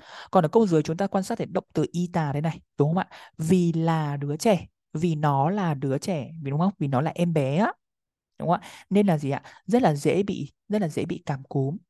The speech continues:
đúng không? Đó, thì mình để ý cho thầy cái này nhá. Danh từ cộng temune và danh từ cộng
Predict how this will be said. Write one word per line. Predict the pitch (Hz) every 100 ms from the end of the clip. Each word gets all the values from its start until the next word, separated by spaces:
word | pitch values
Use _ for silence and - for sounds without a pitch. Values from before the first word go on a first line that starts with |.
| _ -
đúng | 139
không? | 165 196 _ _ _
Đó, | 123 123 -
thì |
mình | 156 135
để | 131
ý | 135
cho | 175
thầy | 170
cái | 147
này | 156
nhá. | 143 175 - - -
Danh | 165 214 220 214
từ | - 143
cộng | 127 151
temune | - 175 175 175 170 175 - -
và | 147 143 139 156 _
danh | 165 196 196
từ | 170 139
cộng | - -